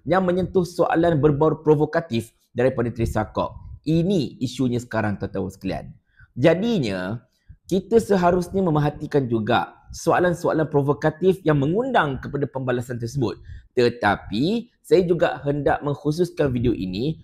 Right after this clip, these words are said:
untuk menegur M P Langkawi. Minta maaf, saya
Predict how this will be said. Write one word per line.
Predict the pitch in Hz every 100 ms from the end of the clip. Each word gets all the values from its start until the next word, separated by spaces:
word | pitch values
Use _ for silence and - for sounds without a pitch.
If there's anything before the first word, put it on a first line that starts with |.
| _ 156
untuk | 160 165 -
menegur | 135 143 131 143 101 -
M | 107 104
P | 113
Langkawi. | 107 104 104 98 82
Minta | 101 156 214
maaf, | 226 214 127 - - -
saya | -